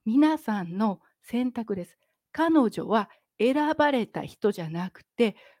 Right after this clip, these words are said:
こういう生き方を選んだ人です。自分で選んでそういくと決めた人なんですね。この違い分かりますか？選ばれたんじゃなくて、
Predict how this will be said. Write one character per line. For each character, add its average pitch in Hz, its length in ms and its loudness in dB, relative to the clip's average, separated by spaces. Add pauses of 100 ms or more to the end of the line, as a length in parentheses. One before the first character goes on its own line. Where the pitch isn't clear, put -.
(100)
こ 339 320 4
う 320 80 4
い 302 120 4 (180)
う - 100 -6
生 240 160 -6
き 277 200 -4
方 277 460 -6
を 233 200 4 (380)
選 330 460 2
ん 220 180 2
だ 254 200 2
人 - 320 -12
で - 100 -14
す。 - 140 -20 (260)
自 262 160 0
分 311 400 2
で 359 220 0
選 277 300 0
ん 233 100 -2
で 185 80 -8
そ 262 240 0
う 254 80 0
い 240 40 -8
く 359 140 -4
と - 120 -14 (100)
決 - 220 -2
め 302 200 4
た 302 200 -2
人 - 280 -8
な - 100 -12
ん - 60 -18
で 190 80 -20
す - 140 -18
ね。 214 100 -16 (340)
こ 311 160 2
の 320 120 4
違 320 140 -6
い - 20 0 (120)
分 226 100 0
か 240 100 -4
り 226 60 -4
ま 226 100 -4
す - 80 -20
か？ - 200 -14
選 294 240 -2
ば 320 120 2
れ 262 100 -2
た 226 100 -12
ん 190 60 -14
じ 196 80 -10
ゃ - 20 -8
な 180 100 -10
く - 60 -20
て、 - 280 -2